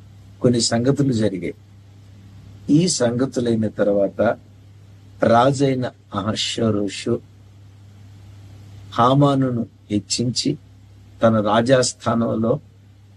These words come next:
నూట ఇరవై ఏడు సంస్థానాలలో ప్రధానిగా హామానును రాజు హెచ్చించాడు.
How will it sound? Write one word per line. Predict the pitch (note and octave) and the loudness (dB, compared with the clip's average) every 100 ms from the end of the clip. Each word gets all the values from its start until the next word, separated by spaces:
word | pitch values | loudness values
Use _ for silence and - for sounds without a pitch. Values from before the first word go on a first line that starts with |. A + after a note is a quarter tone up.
| - - | -10 0
నూట | A#2+ C#3 D3+ | 2 4 4
ఇరవై | D3 C3+ B2 A#2+ | 4 2 2 0
ఏడు | A#2 G#2 | -2 -2
సంస్థానాలలో | F#2+ G#2+ A2+ - - A#2+ B2+ A#2+ A#2 A2 A2 G2+ F2+ - - - - - - - - - | -4 -4 -4 -4 -4 -2 0 0 0 2 2 2 0 -10 -20 -20 -20 -20 -20 -20 -8 0
ప్రధానిగా | A#2 A2 A2 A#2 B2 B2+ A#2+ - - - - - - - - | 2 2 2 2 2 2 -2 -2 -20 -20 -20 -20 -20 -20 -8
హామానును | A2+ A#2 C3 C3 A#2+ A2+ A2+ C3 | 0 2 4 2 0 -2 -2 -4
రాజు | G#2 G#2 G#2+ A2 B2+ - - | 0 0 0 0 -4 -6 -4
హెచ్చించాడు. | G#2+ G2+ A#2 G#2+ - - - | -4 -2 -2 -2 -4 -8 -12